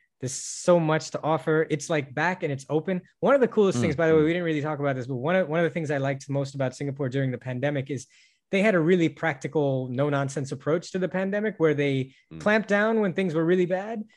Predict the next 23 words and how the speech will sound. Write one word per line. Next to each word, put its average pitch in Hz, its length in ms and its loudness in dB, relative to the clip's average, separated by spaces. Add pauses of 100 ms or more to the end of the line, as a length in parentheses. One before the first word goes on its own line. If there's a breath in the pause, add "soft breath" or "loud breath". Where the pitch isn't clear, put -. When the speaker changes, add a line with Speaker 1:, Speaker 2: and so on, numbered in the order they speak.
(220 soft breath)
Speaker 1:
But 170 120 4
then 185 120 4
when 180 140 6
things 185 200 2
got 170 180 2
better, 202 180 2
they 180 140 2
opened 180 320 0
up. - 160 -10 (100)
And, 160 320 -2
and, 151 380 -4 (100)
you 165 140 0
know, 147 80 2
when 147 160 2
they 147 100 2
had 147 180 -2
vaccines 151 640 -2
and 139 120 -2
when 135 80 0
they 139 100 2
had 143 160 0
protection, 139 600 -2 (400 soft breath)
um, 123 500 -2